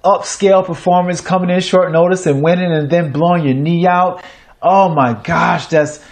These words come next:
that, that's so uplifting but devastating at the whole time because I had two knee surgeries, bro, and they don't come back like that. So my heart goes out to him, but man, great <laughs> fight.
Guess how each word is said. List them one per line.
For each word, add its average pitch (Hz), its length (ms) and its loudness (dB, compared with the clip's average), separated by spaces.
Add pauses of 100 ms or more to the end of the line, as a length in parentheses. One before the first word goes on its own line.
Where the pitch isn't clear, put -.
(160)
that, 175 180 -2
that's 185 200 2
so 220 340 2
uplifting 202 640 2
but 143 240 -2
devastating 196 580 0
at 160 100 2
the 170 80 -6
whole 190 280 2
time 214 280 0
because 196 200 0
I 294 140 2
had 254 240 2
two 269 260 2
knee 226 180 4
surgeries, 185 680 0
bro, 151 300 2 (300)
and 185 180 0
they 233 100 4
don't 277 320 2
come 220 280 -2
back 214 280 2
like 160 320 -2
that. 175 320 2
So 147 380 2 (300)
my 175 180 -2
heart 180 280 0
goes 165 280 2
out 165 240 2
to 160 100 -2
him, 143 100 -2
but 139 120 -2
man, 143 300 0
great 156 260 -2
<laughs> - 120 -12
fight. - 400 -4